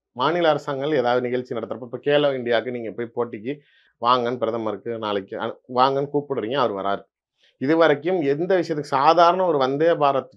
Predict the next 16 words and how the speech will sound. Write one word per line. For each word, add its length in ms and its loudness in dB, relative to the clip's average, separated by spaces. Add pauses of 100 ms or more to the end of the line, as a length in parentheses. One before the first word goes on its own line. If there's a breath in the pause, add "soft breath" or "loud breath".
ட்ரெயின் 280 -4
தமிழ்நாட்டுக்கு 500 -2
வருதுன்னா 260 -6
கூட 160 -2
தமிழ்நாடு 600 2
வரைக்கும் 400 2
வந்து 160 -2
ஆரம்பிச்சு 380 -4
வச்சுட்டு 280 -20
போறாரு. 220 -10 (580)
தமிழ்நாட்டை 580 6
பொறுத்த 300 0
வரைக்கும் 280 0
இங்க 300 0
ஒரு 120 2
நலத்திட்டம் 540 -2